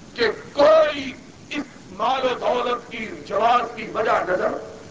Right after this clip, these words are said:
رہ گیا۔ مسئلہ مزارات کا، میں نے پہلے کہا ہے کہ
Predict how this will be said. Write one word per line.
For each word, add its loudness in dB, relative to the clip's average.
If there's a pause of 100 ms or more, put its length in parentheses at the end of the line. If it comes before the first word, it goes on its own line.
(1040)
رہ 6
گیا۔ 4
مسئلہ 0 (100)
مزارات 2
کا، -8 (960)
میں 0
نے -2
پہلے 4 (100)
کہا 2
ہے 0 (1120)
کہ 4